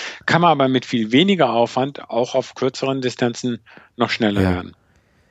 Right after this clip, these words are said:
Speaker 2: Ja, das ist ja das Schöne, dass, äh, sich jeder da seine Sparte raussuchen kann, wo er sich wohlfühlt. Und, äh, jeder kann sich in die Richtung entwickeln, äh, wo er eben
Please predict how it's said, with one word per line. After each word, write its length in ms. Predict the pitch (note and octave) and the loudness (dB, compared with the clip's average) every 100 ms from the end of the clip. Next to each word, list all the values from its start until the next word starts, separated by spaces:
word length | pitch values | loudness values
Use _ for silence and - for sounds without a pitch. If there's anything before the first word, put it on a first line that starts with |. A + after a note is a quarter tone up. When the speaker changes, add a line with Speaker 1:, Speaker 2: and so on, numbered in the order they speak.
| _ - | _ 0
Speaker 2:
Ja, 180 | G2 G2 | 2 2
das 180 | F#2+ G#2+ | 0 0
ist 100 | G#2+ | 0
ja 80 | G2 | 2
das 180 | F#2+ | 0
Schöne, 340 | - G2 G#2 F#2+ | 0 0 2 0
dass, 360 | F#2 F2+ - | -2 -4 -8
äh, 240 | - F2 E2+ | -6 -4 -4
sich 240 | F2 F2 | -6 -2
jeder 260 | G#2+ C3+ B2+ | 2 4 4
da 240 | A2 A2+ | 4 2
seine 560 | G2 G#2 A#2+ A#2 A2 G2+ | 2 2 2 0 0 -2
Sparte 440 | - - G2+ A2+ | -6 -2 0 0
raussuchen 560 | G2+ F#2 G#2+ - A#2 A#2 | 0 0 0 -4 -6 -4
kann, 360 | A#2+ A2+ A2+ G#2+ | -2 -2 -2 0
wo 100 | G#2+ | 0
er 40 | |
sich 160 | G2 F#2+ | 0 2
wohlfühlt. 640 | G2 A#2 - B2 B2 - - - - - - _ _ _ - | 2 2 0 0 0 -2 -14 -20 -20 -20 -20 _ _ _ -12
Und, 420 | - G2 F#2+ - | -4 -4 -4 -2
äh, 400 | F#2+ G2 G2 F#2+ F2 - | 2 4 4 2 -2 -6
jeder 200 | G#2 A2+ | 0 0
kann 200 | - A2+ | 2 0
sich 120 | G#2 | 0
in 60 | G#2 | 0
die 100 | G#2+ | 2
Richtung 340 | A#2 - A2 | 2 0 0
entwickeln, 640 | G2+ G#2 C#3 - G2+ F2+ F2+ | 0 0 0 2 2 2 -2
äh, 140 | F#2+ | -2
wo 460 | - F2+ F2 F2 F#2 | 0 0 0 0 2
er 80 | F#2 | 2
eben 280 | F#2 F2+ | 0 -2